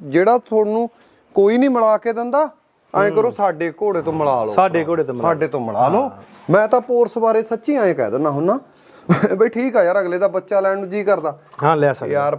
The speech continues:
Speaker 1: ਫੇਰ ਤੁਸੀਂ ਜੇ ਤੁਹਾਡੇ ਕੋਲੇ ਥੋੜੇ ਨਰਮ ਸਟਰਕਚਰ ਦੀ ਘੋੜੀ ਤੇ ਛੱਡਣ ਦਾ ਕੌਨਫੀਡੈਂਸ ਹੈ ਨਹੀਂ,
Speaker 2: ਹਾਂ।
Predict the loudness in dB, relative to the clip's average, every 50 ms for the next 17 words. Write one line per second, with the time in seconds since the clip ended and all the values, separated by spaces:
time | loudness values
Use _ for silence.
0 | -8 -6 -2 0 2 2 2 2 0 -4 -8 -10 -6 -6 -4 -4 -4 -6 -8 -10
1 | -12 -18 -20 -20 -20 _ _ -20 -14 -10 0 2 4 4 4 4 2 2 2 2
2 | 2 2 2 2 2 2 2 -2 -6 -8 -6 -4 -2 0 2 0 0 -2 -6 -10
3 | _ _ _ _ _ _ _ _ _ _ _ -20 -20 -20 -20 -20 -20 -20 -20 -20
4 | -20 -20 -20 -20 -18 -18 -16 -16 -16 -16 -16 -6 0 2 4 4 4 4 4 2
5 | 2 0 -2 -2 -2 -2 -2 -2 -4 -6 -8 -8 -4 -2 0 0 0 -2 -2 -2
6 | 0 0 0 -2 -6 -6 -8 -4 0 0 2 2 2 2 0 -2 -2 -2 0 2
7 | 2 2 2 -2 -4 -4 -4 -4 -2 0 -2 0 2 2 0 0 0 -2 -4 -2
8 | -2 -4 -4 -4 -2 0 0 0 0 0 -4 -6 -8 -4 0 0 2 2 0 0
9 | -2 -4 -4 -4 -2 -2 -2 -2 -4 -6 -10 -14